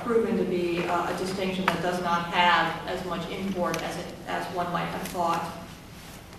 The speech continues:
And then, uh, finally, in terms of legal distinctions, distinctions, we in the N G O community were looking at the fact that the application of humanitarian laws, uh, beyond governments to armed opposition groups gave us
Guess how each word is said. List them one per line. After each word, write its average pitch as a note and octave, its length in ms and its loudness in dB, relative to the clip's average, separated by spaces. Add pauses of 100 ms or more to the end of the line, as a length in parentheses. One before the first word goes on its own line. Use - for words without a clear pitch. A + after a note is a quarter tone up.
(340)
And G#3 360 4
then, G#3 400 6
uh, F#3+ 60 0 (120)
finally, A3+ 480 4
in F#3+ 120 4
terms F#3+ 180 0
of F#3 120 2
legal G3 260 4
distinctions, F3+ 760 -2 (400)
distinctions, F#3 680 0
we G3 240 4
in F#3 160 4
the F3+ 60 2
N F3+ 120 2
G F3+ 120 2
O F3 100 4
community F#3 440 -2
were F3 120 -2
looking G3+ 360 2
at G3 200 2
the - 60 -2
fact F3+ 440 2 (760)
that F#3 260 2
the F#3 120 4
application F#3+ 1040 2 (160)
of F3+ 180 0
humanitarian F3+ 760 2
laws, F3 680 4
uh, F3 500 0
beyond G3 360 6
governments F3 500 0
to G3 60 -2
armed F3 220 2
opposition F#3 680 2
groups - 300 -4
gave F#3 220 2
us F3 160 2